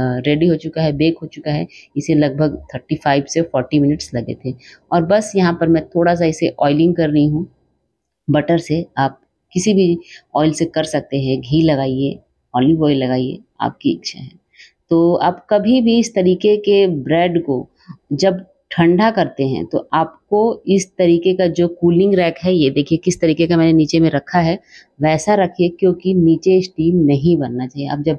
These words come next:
प्लेन सरफेस पर रखते हैं इस तरीके के ब्रेड को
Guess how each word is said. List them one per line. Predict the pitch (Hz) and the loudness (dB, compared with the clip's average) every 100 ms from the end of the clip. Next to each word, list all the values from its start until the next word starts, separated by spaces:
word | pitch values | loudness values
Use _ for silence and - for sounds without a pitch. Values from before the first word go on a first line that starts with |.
| - | -4
प्लेन | - 190 214 | 0 2 2
सरफेस | 202 175 - 185 | -2 -4 -2 -4
पर | 185 147 | -2 -2
रखते | 147 _ 180 | -4 _ 0
हैं | 165 | 0
इस | 156 | 0
तरीके | 156 143 147 | -2 -2 0
के | 143 | -2
ब्रेड | 139 139 143 | -2 -2 -2
को | 147 | -4